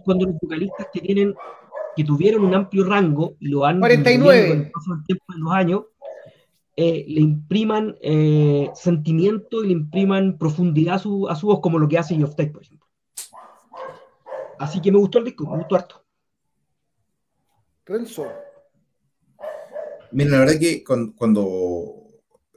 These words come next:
Speaker 3: eh, cuando nos tocó escuchar este Renacer, que es una banda que yo no conocía, eh, lo primero que pensé fue que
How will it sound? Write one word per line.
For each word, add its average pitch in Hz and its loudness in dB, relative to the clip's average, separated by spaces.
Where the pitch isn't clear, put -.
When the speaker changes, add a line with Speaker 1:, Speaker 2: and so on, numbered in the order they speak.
Speaker 3:
eh, - -20
cuando 101 0
nos 107 -4
tocó 113 -2
escuchar 151 0
este 127 -4
Renacer, 117 -4
que - -16
es - -16
una 104 -4
banda 110 -2
que 104 -6
yo 104 -6
no 110 -8
conocía, 127 -8
eh, 101 -8
lo 95 -10
primero 117 -4
que 127 -8
pensé 117 -10
fue 135 -10
que 117 -4